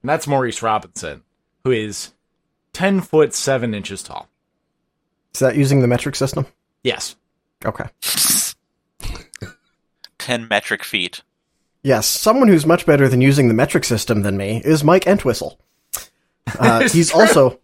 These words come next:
Speaker 2: <laughs> he's also much better at being a meme smith of the highest order,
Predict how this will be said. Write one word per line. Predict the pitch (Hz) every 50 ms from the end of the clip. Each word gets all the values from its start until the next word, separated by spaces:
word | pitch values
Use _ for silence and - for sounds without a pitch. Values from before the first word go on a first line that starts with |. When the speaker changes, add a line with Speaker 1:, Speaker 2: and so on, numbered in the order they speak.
| _ _ -
Speaker 2:
<laughs> | - - 831 - 554 539 392 - - - - - - - - - - - - - _ _ - - _ - - - _ _ _ _ _ - 262 311 320 277 -
he's | 185 190 196 180
also | - - 233 240 - 180 147 139
much | 131 143 165 214 - -
better | 160 147 147 151 151 151 -
at | - 139 135 135 135 - 127
being | 139 151 165 175 170 170
a | 123 127
meme | 127 131 143 165 175 180 170
smith | - - - 123 113 117 113 -
of | - 139 131 123
the | 143 131
highest | 127 - - 156 165 165 160 151 - - -
order, | 156 170 143 110 98 98 98